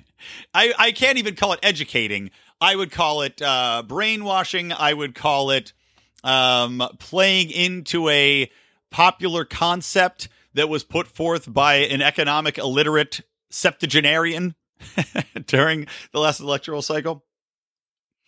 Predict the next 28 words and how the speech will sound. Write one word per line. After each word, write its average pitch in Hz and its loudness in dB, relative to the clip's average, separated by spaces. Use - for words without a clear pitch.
Anyway, 110 2
she 220 2
came 254 2
from 220 -8
behind 160 2
a 135 -8
massive 131 -2
faction, 107 0
uh, 101 0
and, 147 -4
and 208 2
which 220 0
also 233 2
makes 170 -4
me 143 -2
question 120 -2
the 107 -10
polling 95 -8
methods, 85 -12
because 117 -2
there's 147 -8
no 220 6
way 160 6
that 120 -4
someone 139 -2
should 131 -6
be 120 -6
polling 123 -6